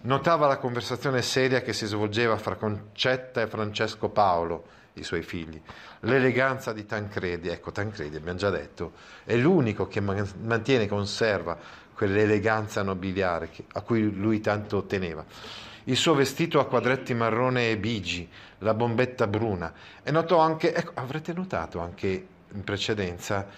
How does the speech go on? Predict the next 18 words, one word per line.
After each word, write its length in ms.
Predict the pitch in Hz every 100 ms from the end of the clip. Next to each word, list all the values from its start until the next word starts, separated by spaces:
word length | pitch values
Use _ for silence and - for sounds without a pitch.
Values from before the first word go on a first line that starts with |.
| - - -
invece 600 | - 101 98 95 - 110 -
la, 300 | 95 - 95
l'avvenenza, 1120 | 101 107 104 127 120 101 95 95 113 110 - - -
la 120 | - 95
sensualità 1000 | 123 113 - 120 117 117 113 117 117 - - _ -
di, 440 | 92 101 98 92 87
riferite 460 | 107 101 110 110 110
ad 100 | 107
Angelica, 840 | 110 101 104 87 85 - 87 92
eh? 160 | 101 110 - - - -
L'avete 720 | 92 101 104 98 98 92 95 - - -
notata? 460 | 98 101 82 80 80 - - - -
Ehm, 220 | 80 80 - -
quando 220 | - 95 87
parlo 220 | 98 90
di 160 | 92
Angelica 500 | 95 92 95 82 82
prima. 420 | 85 92 90 82